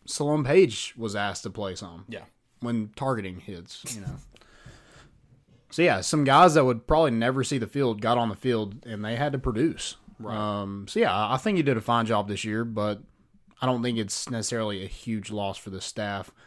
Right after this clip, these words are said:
Speaker 1: I think David Johnson, I think that's what kinda scares me a little bit with Zach Evans, is you don't have that position coach there.
Speaker 2: Right. But they've also made,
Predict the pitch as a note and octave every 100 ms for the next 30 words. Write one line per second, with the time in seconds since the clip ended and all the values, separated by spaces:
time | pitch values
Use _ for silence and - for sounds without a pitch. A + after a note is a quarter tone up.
0 | _ _ _ _ _ C#3 C#3 C#3 D3 B2+
1 | C3 B2+ - A#2+ A2+ - _ _ _ _
2 | _ _ _ _ _ _ _ A#2+ F3+ G3
3 | D#3 - D#3+ C#3 F3+ C#3 - B2 D3+ E3+
4 | F3 E3+ C#3+ - D#3 F3 F3+ C#3 C3 C#3
5 | C3+ C3 D#3 D3 A2 A2 C#3 A#2+ - A2+
6 | B2 C#3 C3+ A#2+ B2+ B2+ B2 - F#2+ A2
7 | F3 D3+ D#3 C#3+ D#3+ F3 F#3 _ A#2+ A2+
8 | G2 G2 - - _ _ _ - D#3+ D#3
9 | C#3 C#3 E3 F#3 E3 C#3+ C3+ B2